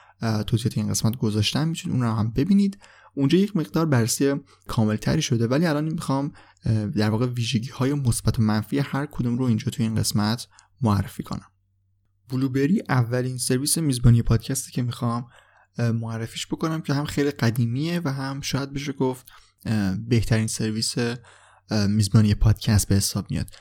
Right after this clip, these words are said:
پلن هایی که داره از دوازده دلار در ماه شروع می‌شه و، اه، همینطور بالا میره که حالا متناسب با تعداد قسمت ها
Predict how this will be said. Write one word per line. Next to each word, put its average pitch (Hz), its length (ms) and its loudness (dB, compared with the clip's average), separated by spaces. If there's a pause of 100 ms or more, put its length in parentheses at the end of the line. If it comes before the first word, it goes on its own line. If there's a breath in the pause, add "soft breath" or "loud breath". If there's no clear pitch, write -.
(560 loud breath)
پلن 123 260 2
هایی 160 160 0
که 180 280 -2
داره 127 380 2
از 151 320 -2
دوازده 110 640 2
دلار 110 600 4
در 107 220 -2
ماه 113 360 -4
شروع 135 300 -6
می‌شه 170 220 -2
و، 147 100 -4
اه، 127 460 -2
همینطور 110 380 0
بالا 110 300 2
میره 135 180 -4
که - 100 -4
حالا 107 100 0
متناسب 107 560 -2
با 101 300 2 (320 loud breath)
تعداد 127 420 2
قسمت 110 600 2
ها 113 180 -4